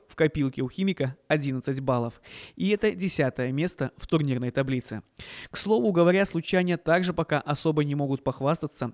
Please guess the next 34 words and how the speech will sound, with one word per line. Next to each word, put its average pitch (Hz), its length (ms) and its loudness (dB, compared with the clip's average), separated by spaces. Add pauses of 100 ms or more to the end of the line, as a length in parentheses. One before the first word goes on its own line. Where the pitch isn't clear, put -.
занимаемым 151 680 0
местом 139 380 -2
в 127 80 -12
турнирной 139 400 -2
таблице 135 640 -2
высшего 139 420 -2
дивизиона. 131 640 0 (580)
На 170 120 0
данный 214 340 2
матч 208 320 -2
наши 165 260 -2
футболисты 151 600 0
были 147 220 2
предельно 151 580 0
мотивированы. 127 720 -2 (140)
И 170 60 -4
только 170 280 2
один 147 400 -2
результат 139 560 0
устроил 151 420 0
бы 139 120 -2
случан — 131 500 -6 (140)
победа. 131 480 2 (320)
Тринадцатая 175 640 2
минута 190 360 0
для 165 200 4
одних 165 320 0
оказалась 165 520 2
счастливой, 165 720 0
а 156 100 6
вот 151 160 6
для 147 120 4
других — 147 540 0
наоборот. 147 640 2